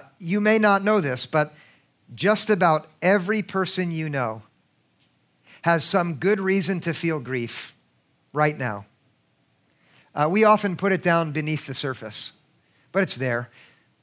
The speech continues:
Uh, some of you will be in the midst of grief right now for a loss, uh,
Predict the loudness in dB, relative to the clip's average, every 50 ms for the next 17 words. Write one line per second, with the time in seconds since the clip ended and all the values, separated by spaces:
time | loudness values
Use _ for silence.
0 | _ _ _ _ _ _ _ _ _ _ _ -10 -10 -8 -4 0 2 2 4 4
1 | 4 2 0 0 -2 -2 -2 -2 -2 -2 -2 -2 -2 -2 -4 -4 -4 -4 -4 -4
2 | -6 -6 -6 -2 -2 -2 -2 -2 0 0 0 0 0 0 -2 -2 0 0 -2 -4
3 | -6 -8 -6 -6 -4 -2 -2 -2 -2 -2 -4 -4 -4 -6 -10 _ _ _ _ _
4 | _ _ _ _ _ _ _ -20 _ _ _ -10 -8 -8 -8